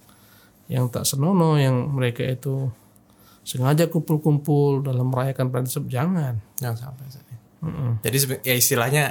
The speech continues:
Speaker 2: ya hanya untuk meningkatkan romantisme aja gitu loh ya, Ustaz, ya. Nggak usah ikut-ikutan mereka gitu loh,
Speaker 1: Iya,
Speaker 2: ya.
Speaker 1: romantisme bukan se-, setahun sekali, tiap hari.
Speaker 2: Setuju banget, Ustaz.
Speaker 1: Iya.
Speaker 2: Masya Allah.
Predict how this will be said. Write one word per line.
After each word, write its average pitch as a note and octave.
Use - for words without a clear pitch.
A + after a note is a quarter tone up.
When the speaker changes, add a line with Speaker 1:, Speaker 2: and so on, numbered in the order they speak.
Speaker 2:
ya A2+
hanya A#2
untuk A#2+
meningkatkan B2+
romantisme C3
aja D3
gitu C#3+
loh C3+
ya, B2+
Ustaz, B2
ya. B2
Nggak C3+
usah F#3
ikut-ikutan A3
mereka G3
gitu D#3+
loh, G3
Speaker 1:
Iya, C3+
Speaker 2:
ya. A#2+
Speaker 1:
romantisme G#3
bukan A3
se-, -
setahun C3+
sekali, A#3
tiap G#3
hari. G3
Speaker 2:
Setuju A#2
banget, G#2
Ustaz. A#2+
Speaker 1:
Iya. D#3+
Speaker 2:
Masya A#2
Allah. C#3